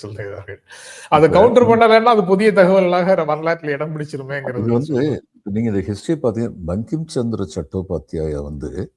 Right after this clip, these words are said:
Speaker 2: நாவல்ல வந்து எழுதின, ஆனந்த மடம்ங்கிற நாவல்ல வந்து எழுதின வந்தே மாதரம் பாடல் வந்து அவர் ஒரிஜினலா எழுதினது கிடையாது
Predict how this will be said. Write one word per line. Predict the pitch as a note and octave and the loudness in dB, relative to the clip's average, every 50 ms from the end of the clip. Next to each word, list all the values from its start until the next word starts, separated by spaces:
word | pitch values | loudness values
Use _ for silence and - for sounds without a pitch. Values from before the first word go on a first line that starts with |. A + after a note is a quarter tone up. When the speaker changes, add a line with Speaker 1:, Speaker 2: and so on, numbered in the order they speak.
| _ _ _ _ _ _ _ _ _ - F#2 | _ _ _ _ _ _ _ _ _ -8 -4
Speaker 2:
நாவல்ல | F#2+ G#2 A#2 C#3+ E3+ F#3 F#3 F#3 F3+ E3+ D#3 C#3+ C3 | -2 -2 0 0 0 0 0 -2 -2 -2 0 0 0
வந்து | A#2+ A#2 A#2+ A#2+ B2+ A2+ | 0 -2 -2 -2 -2 -2
எழுதின, | F2 F2 F2 E2 F2 E2+ | -2 -4 -4 -6 -6 -4
ஆனந்த | F2+ G#2 A#2+ B2+ B2+ B2 A#2+ | -2 -2 -2 -2 -2 -2 -4
மடம்ங்கிற | G#2 F#2+ F#2 G2+ G2+ G#2 G2+ G2 F2+ D#2+ D#2+ | -4 -2 -4 -4 -4 -4 -4 -4 -4 -4 -4
நாவல்ல | F2 F2 G#2 B2 C3+ C#3+ C3+ A#2+ A2 G2+ F2+ | -4 -4 -4 -4 -4 -6 -6 -4 -4 -4 -4
வந்து | E2+ E2 E2+ E2 A#2+ - - - | -4 -6 -8 -8 -8 -8 -8 -10
எழுதின | - E2+ F2+ F2+ E2 D#2+ D2+ D#2+ G#2+ C#3 - _ _ _ _ _ _ _ _ | -10 -8 -6 -6 -6 -8 -6 -4 -4 -6 -6 _ _ _ _ _ _ _ _
வந்தே | - F#2+ G2+ A2+ A2+ C3 C3+ C3 | -6 -4 -4 -2 0 0 -2 -2
மாதரம் | B2 G#2+ G2 F#2+ F#2 F2+ E2+ D#2+ D#2 - | -2 -4 -4 -4 -4 -4 -6 -8 -12 -10
பாடல் | E2+ E2 F2+ F#2 F2+ E2+ | -8 -6 -6 -6 -6 -8
வந்து | E2 D2+ D#2 D#2+ E2+ B2+ E3+ - _ _ _ _ | -8 -10 -12 -12 -12 -12 -12 -14 _ _ _ _
அவர் | - - A2 A#2 A#2 A2 | -4 0 0 2 2 0
ஒரிஜினலா | G2+ G2+ A2+ C3 D3 D3+ E3 D#3 D#3 D3 C3+ A#2 G#2 | 0 0 0 0 0 0 -2 -2 -2 -2 -2 0 -2
எழுதினது | G2 G2 G2+ G2+ G2 F#2+ F#2+ | -2 -4 -4 -6 -6 -6 -8
கிடையாது | A#2+ - - - A2 A2+ A#2+ A#2 G#2+ F#2+ F2+ E2 E2 G#2 G#2+ G#2 F#2+ - - _ | -8 -8 -4 -2 0 2 2 4 2 2 0 0 0 0 0 0 0 -2 -8 _